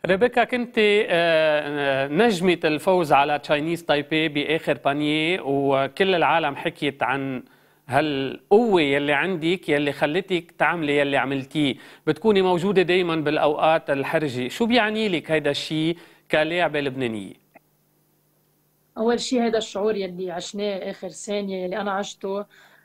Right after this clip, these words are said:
Speaker 2: بيعقد، يعني بعدني لهلا بحس الإحساس يلي حسيته كل ما أتذكرها. آه، definitely، آه، ثقة ال-، كلهم الاتحاد، الإدارة، الكوتشية، اللعيبة فيي بتعطيني بوش كتير كبيرة.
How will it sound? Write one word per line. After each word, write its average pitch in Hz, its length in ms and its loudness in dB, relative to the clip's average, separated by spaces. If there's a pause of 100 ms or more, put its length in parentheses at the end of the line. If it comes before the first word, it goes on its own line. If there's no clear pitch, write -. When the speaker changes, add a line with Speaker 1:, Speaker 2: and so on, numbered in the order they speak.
(100)
Speaker 2:
بيعقد، 185 560 -4
يعني 185 180 -8
بعدني 208 280 -2
لهلا 196 320 -6
بحس - 380 -14
الإحساس 190 520 -10
يلي 185 160 -10
حسيته 185 460 -6
كل 190 160 -6
ما 190 140 -6
أتذكرها. 180 640 -6 (580)
آه، 185 240 -4
definitely، 214 1040 -4
آه، 185 420 -8
ثقة 226 460 -4
ال-، 180 760 -6
كلهم 226 240 -4
الاتحاد، 185 880 -6
الإدارة، 170 1120 -6
الكوتشية، 185 640 -8
اللعيبة 175 580 -6
فيي 196 580 -4
بتعطيني 190 440 -8
بوش 208 260 -10
كتير 190 300 -6
كبيرة. 185 600 -6